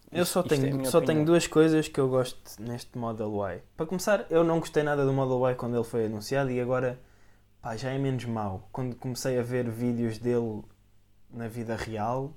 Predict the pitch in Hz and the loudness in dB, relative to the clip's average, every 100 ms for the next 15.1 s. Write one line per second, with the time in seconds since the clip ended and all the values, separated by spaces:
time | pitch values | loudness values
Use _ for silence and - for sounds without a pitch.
0 | - - _ _ _ _ - 101 117 131 | -20 -20 _ _ _ _ -6 -4 -4 -6
1 | 120 127 135 131 - 139 123 - 113 95 | -6 -4 -2 -4 -4 -4 -4 -4 -4 -4
2 | 90 117 120 117 127 127 - 131 120 117 | -4 -4 -4 -2 -4 -6 -6 -6 -4 -4
3 | 110 113 113 117 117 117 117 110 110 110 | -2 -4 -4 -6 -6 -4 -4 -6 -6 -4
4 | 110 101 101 92 - - - - 135 160 | -6 -8 -12 -12 -14 -20 -20 -12 -4 -2
5 | 156 170 170 151 156 180 - 147 107 95 | 2 2 2 0 6 6 6 2 2 -2
6 | - - - - - - - - - - | -10 -20 -20 -20 -18 -16 -16 -18 -20 -12
7 | 143 135 135 135 135 135 - - 139 135 | -4 -2 0 0 0 -2 -6 -6 -4 -2
8 | 123 135 120 143 139 131 120 95 - - | 4 4 4 2 0 0 0 -2 -6 -16
9 | - 131 107 90 - - - - _ - | -4 -2 -2 -6 -14 -20 -20 -20 _ -20
10 | - - - 208 180 180 175 160 165 143 | -20 -20 0 2 4 4 4 6 8 10
11 | 131 123 - - 170 151 - 143 151 143 | 8 4 -2 -2 -2 -2 0 0 0 0
12 | 143 135 135 131 123 123 - 110 117 135 | 0 0 -2 -2 -2 -2 -4 -6 -6 -6
13 | - - - - - - - - - _ | -14 -20 -20 -20 -20 -20 -20 -20 -20 _
14 | - 117 113 117 113 - 120 135 156 - | -10 -8 -4 -2 -2 -2 0 0 -2 -14